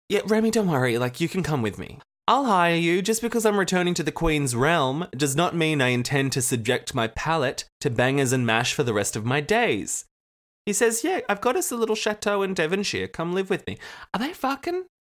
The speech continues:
I mean, they're calling him manservant, but maybe they should be calling him boyfriend because they seem quite close. It's one thing to be someone's butler in a chateau in Versailles, but a completely different thing to be shacking up with someone in Devonshire.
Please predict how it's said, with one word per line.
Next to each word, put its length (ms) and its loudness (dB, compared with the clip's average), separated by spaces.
I 80 -2
mean, 140 2
they're 80 2
calling 260 0
him 140 0
manservant, 560 0
but 100 -4
maybe 180 -2
they 80 2
should 140 -2
be 60 -4
calling 240 2
him 120 0
boyfriend 600 0
because 220 -4
they 120 0
seem 240 0
quite 220 0
close. 580 -2
It's 80 -10
one 200 2
thing 160 2
to 80 -4
be 120 2
someone's 400 0
butler 320 2
in 80 2
a 40 0
chateau 520 2
in 100 0
Versailles, 640 0
but 180 -2
a 20 4
completely 440 0
different 340 0
thing 140 0
to 80 -6
be 80 -2
shacking 340 0
up 100 0
with 120 -4
someone 240 0
in 120 2
Devonshire. 600 0